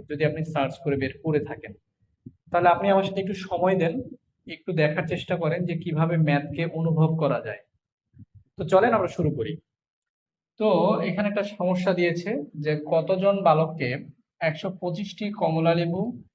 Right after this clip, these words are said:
একশো পঁয়তাল্লিশটি কলা সমানভাবে ভাগ করে দেওয়া যাবে। কতজন বালককে, অর্থাৎ এই লেবুটাও দিবে, কলাটাও দিবে, তবে সেই সংখ্যাটা হবে সেম, অর্থাৎ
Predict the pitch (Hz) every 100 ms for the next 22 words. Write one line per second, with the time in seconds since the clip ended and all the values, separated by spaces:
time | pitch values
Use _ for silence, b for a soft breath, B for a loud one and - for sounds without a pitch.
0 | _ _ 160 156 185 - 165 151 180 185
1 | 185 180 185 180 160 139 131 - - -
2 | 175 175 185 - 180 160 156 165 180 -
3 | 143 143 - 151 156 143 135 139 135 117
4 | 104 107 _ _ _ _ 214 214 214 202
5 | 208 202 143 127 127 - - - - _
6 | _ _ _ _ _ - 170 - 220 226
7 | 196 196 180 175 175 185 208 220 220 220
8 | 208 220 233 208 170 180 180 202 202 175
9 | 156 131 - - 160 185 254 - - 196
10 | 196 196 185 180 180 190 196 196 196 196
11 | 156 135 117 117 135 - 196